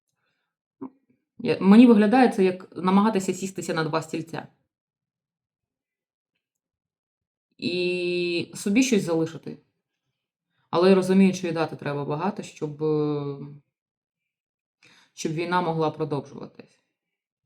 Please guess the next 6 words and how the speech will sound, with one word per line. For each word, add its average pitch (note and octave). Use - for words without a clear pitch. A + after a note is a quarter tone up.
А D3+
зробити D#3+
це F#3+
трохи F#3
складнувато. G3
Хм. E3